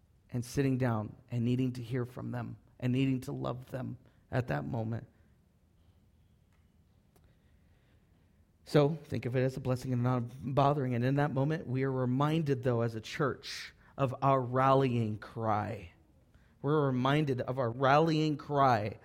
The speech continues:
What is it? It is a belief which encourages people to unite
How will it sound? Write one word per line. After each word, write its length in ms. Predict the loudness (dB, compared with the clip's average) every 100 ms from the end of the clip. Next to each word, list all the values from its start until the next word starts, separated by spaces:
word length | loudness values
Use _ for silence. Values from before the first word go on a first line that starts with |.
| -20 -12
What 420 | 0 6 6 6 2
is 300 | 6 6 4
it? 420 | 0 0 -14 -18 -20 -18 4
It 120 | 4
is 160 | 6 2
a 60 |
belief 600 | 0 0 4 4 4 2
which 240 | 0 -2 0
encourages 640 | -6 -2 0 0 0 -6
people 360 | -4 -6 -4 -6
to 180 | -4 -4
unite 920 | 0 0 2 4 4 2 -6 -18